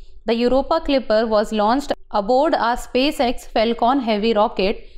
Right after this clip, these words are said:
marking it as the largest spacecraft nasa has ever built for a planetary mission. The spacecraft will travel approximately one point eight billion miles over about five point five years, with plans to utilize gravity assists from Mars and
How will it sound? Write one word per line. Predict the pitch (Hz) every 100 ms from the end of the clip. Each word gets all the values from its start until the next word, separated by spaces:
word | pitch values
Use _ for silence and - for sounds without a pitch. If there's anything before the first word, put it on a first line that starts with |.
| -
marking | 214 226 226 294 294
it | 262 -
as | 214 214
the | 220
largest | 226 214 208 277 285
spacecraft | 254 - 226 - 247 262 262
nasa | 240 208 202 254
has | 240 214
ever | 208 208
built | 185 214 220 226
for | 233 202
a |
planetary | 196 202 214 226 233 247
mission. | 220 226 190 143 - - - - - -
The | - 247
spacecraft | - 254 277 320 311 330
will | 285 269
travel | 240 233 233 277
approximately | 247 226 220 262 254 240 254
one | 254 247
point | 240 254 247
eight | 240 226 208
billion | 220 226 226
miles | 214 214 190 220 254 - - - - -
over | 214 240 285
about | 226 226 220 262
five | - 233 269 -
point | 254 247
five | 233 226 214
years, | 233 220 196 240
with | 202 226 -
plans | 220 226 285 -
to | 247
utilize | 233 233 233 247 233
gravity | 208 208 240 262 240
assists | 226 247 247 - -
from | 226 220
Mars | 214 208 247 220
and | 202